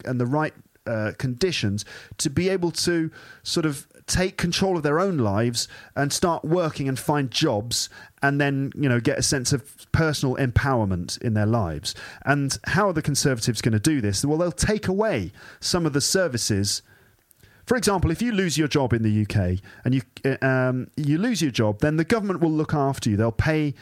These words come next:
you some money. It's called unemployment benefit. And they'll pay you some money if you don't have a job so that you can still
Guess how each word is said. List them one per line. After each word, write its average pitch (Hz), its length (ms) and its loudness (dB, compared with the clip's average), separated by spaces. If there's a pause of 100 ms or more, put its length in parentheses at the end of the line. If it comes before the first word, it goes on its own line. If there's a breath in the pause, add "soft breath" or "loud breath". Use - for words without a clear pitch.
(280 loud breath)
you 147 120 0
some 127 280 0
money. 113 300 2
It's - 140 -4
called 120 320 0
unemployment 151 600 0
benefit. 104 600 -2 (340 loud breath)
And 131 140 0
they'll 139 80 2
pay 226 160 2
you 226 120 -2
some 139 200 -2
money 120 260 2 (300 loud breath)
if 160 140 -2
you 160 60 0
don't 139 140 2
have 135 140 -2
a - 20 0
job 117 320 0
so 139 140 0
that 127 160 -2
you 151 100 -2
can 139 140 -2
still 117 340 0